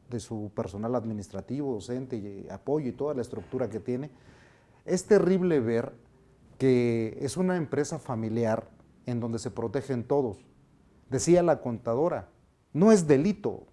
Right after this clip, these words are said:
No, no es delito tener a la familia, es una escuela particular. Lo que se convierte en delito es el actuar de cada uno de ellos y solapar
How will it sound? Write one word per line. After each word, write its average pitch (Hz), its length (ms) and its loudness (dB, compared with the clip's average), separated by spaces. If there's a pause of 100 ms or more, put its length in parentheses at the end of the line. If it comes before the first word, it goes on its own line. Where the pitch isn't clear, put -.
(240)
No, 190 180 2
no 220 100 4
es 208 100 2
delito 185 380 2
tener 131 240 -4
a 156 60 0
la 123 100 -2
familia, 143 320 -4
es 147 80 -6
una 151 120 -8
escuela 143 300 -6
particular. 107 640 -8 (1120)
Lo 123 140 -2
que 117 80 -8
se 113 140 -6
convierte 143 460 2
en 127 160 -6
delito 127 380 -2
es 135 120 -4
el 120 180 -2
actuar 120 840 0 (640)
de 107 120 -8
cada 127 220 0
uno 127 200 -2
de 120 100 0
ellos 131 280 -6
y 127 100 -6
solapar 117 840 -4